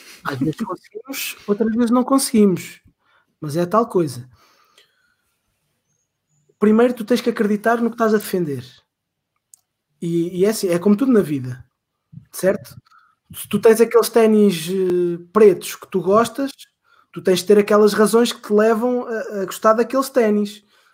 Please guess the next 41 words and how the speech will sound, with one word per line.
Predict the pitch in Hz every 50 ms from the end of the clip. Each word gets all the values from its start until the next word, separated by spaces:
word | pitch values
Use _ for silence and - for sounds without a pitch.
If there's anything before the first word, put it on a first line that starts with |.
| _ _
Ou | - 151
porque | 135 160 151 -
são | - 165 156
confortáveis, | - - 180 175 - - - - 262 240 247 247 247 240 214 214 226 226 226 214 - - - _ _ _ _ _ _ _ _ - - _
ou | 165 160 135
porque | - - 175 - - - 170
o | 165
design | 170 165 160 170 165 165 165
é | 165
porreiro, | 165 - - 196 247 247 254 247 240 233 233 220 226 226 220 - - - 196 180 _ _ _ _ _ _ _ _ _
certo? | - - 202 208 226 220 - -
E | 202
tu | 202 220
tens | 208 254 247 240
que | 269
acreditar | 247 - 254 277 262 269 285 311
nelas. | 320 302 262 254 254 262 247 247 - - _ _ _ _ _ _ _ _ _ _ _ _ _ _ _ _ _
Porque | - 180 175 -
se | 220
algum | 214 214 208 233 226
colega | 233 233 226 220 233
teu | 240 247 240
te | 233 240
perguntar, | - 240 240 240 233 220 202 240
"Epá, | 285 277 - 139 135
olha, | 143 165 185
esses | 190 -
ténis | - 226 214 220 208
são | - 220
muito | 214 208 - 247
fixe, | - - 196 180 175 -
onde | 214 226 220
é |
que | 214 -
tu | -
os | 175 -
compraste?" | - 180 160 135 135 123 113 110 - - _ _ _ _ _ _ _ _ _ _ _ _ _ _ _ _ _ -
"Olha, | 190 170 147 143
comprei-os | 139 180 180 175 208 214 220 202 220
ali | 220 226 233 233 233
aqui | 226 220 - 240 240 247 247 247 247 -